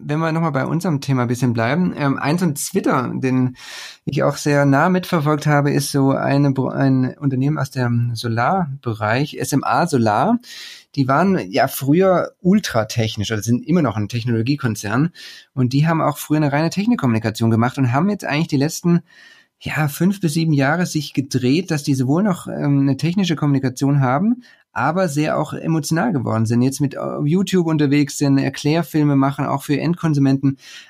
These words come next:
Also da kann man dann fast schon von so einer B two B to C Kommunikation sprechen. Also man sieht, ähm, dass da echt die Emotionen und die Fakten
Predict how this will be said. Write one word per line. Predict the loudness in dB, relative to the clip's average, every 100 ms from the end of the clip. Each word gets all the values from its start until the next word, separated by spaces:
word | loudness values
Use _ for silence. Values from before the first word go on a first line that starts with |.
| -2
Also | 2 2 0 _ -4
da | -2
kann | 0 0
man | 2
dann | 0
fast | 0 -2 -2
schon | -2 0
von | 0
so | 2
einer | 2
B | 2 -2
two | -2 -2
B | 0 0
to | 0
C | -2 2 2 2 0 _ _ _ _ _
Kommunikation | 0 2 2 0 -2 0 0
sprechen. | -2 -2 -4 0 0 -2 -8 _
Also | -4 0
man | 2
sieht, | 2 0 -2 -6 _ _ _
ähm, | -2 2 4 2 0
dass | -2 -2
da | -2 0 0 -2 -8 -6
echt | -6 -4 -8 -10 -6 -2
die | 2
Emotionen | 2 0 0 2 4 2 0 _ _ _
und | -2 -2
die | -2
Fakten | -4 -6 -2 2 2 0